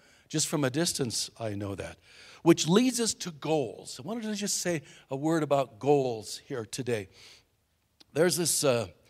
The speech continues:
saying, you've probably heard it, "If you aim at nothing, you will hit it." How many of you have proven that? You know, if you aim at nothing, you will hit it. A hundred percent accuracy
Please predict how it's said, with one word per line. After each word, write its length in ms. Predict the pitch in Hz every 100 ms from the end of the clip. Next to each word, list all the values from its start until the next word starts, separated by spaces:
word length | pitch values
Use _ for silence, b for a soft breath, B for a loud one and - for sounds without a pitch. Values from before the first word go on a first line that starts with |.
| b -
saying, 380 | - 175 143 143
you've 140 | 135
probably 360 | 151 143 160 151
heard 140 | 117
it, 100 | 120 135
"If 140 | 123
you 100 | 135 -
aim 260 | 147 170
at 100 | 156
nothing, 480 | 143 135 - 131 139
you 160 | 110 123
will 180 | 127 123
hit 180 | 110 127
it." 180 | 170 - - b b b b b b b b b b b b -
How 100 | 165
many 180 | 190
of 80 | 202
you 60 | 208
have 140 | 208
proven 300 | - 220 139
that? 280 | 107 78 - - _
You 60 | 117
know, 240 | 120 147 - - - b b b
if 180 | - 131
you 140 | 156 -
aim 240 | 160 220
at 100 | 233
nothing, 400 | 180 170 175 175
you 140 | 165 170
will 260 | 175 165 - _
hit 160 | 214
it. 60 | 175
A 80 | 127
hundred 200 | 185 262
percent 280 | 254 233 214
accuracy 440 | 202 - 123 90